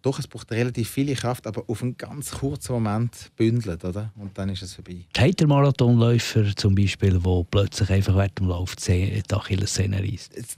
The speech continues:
Speaker 1: wir haben mehr, also wenn Marathonläufer kommen oder Ironman-Kandidaten, sind meistens dann die Tendinopathien, das heisst chronische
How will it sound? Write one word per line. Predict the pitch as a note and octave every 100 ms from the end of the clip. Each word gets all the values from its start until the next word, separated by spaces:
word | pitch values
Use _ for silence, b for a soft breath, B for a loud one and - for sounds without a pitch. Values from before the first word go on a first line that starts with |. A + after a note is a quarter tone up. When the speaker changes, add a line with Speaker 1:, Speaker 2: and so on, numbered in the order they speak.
| _
Speaker 1:
wir | C#3 C3+
haben | C#3 D3 - - - - _
mehr, | G2 A2+ A#2 A#2+ C3+ D#3 D#3+ -
also | B2 A#2+
wenn | B2 E3
Marathonläufer | D#3+ D3+ D3 D3 C3 B2 B2+ - A#2+
kommen | A#2 B2
oder | A#2 A2+ - G#2
Ironman-Kandidaten, | G2+ A#2 C3+ B2+ B2 A2+ B2 B2 A#2 A2+ A#2 A2 G#2 -
sind | G#2 F#2+
meistens | F#2+ G2+ A2 -
dann | F#2
die | F#2
Tendinopathien, | - G2 G2 F#2 E2+ E2 - F#2 F2
das | E2+
heisst | F2 -
chronische | - F2+ G2+ A#2+ A#2+ G#2+ A2+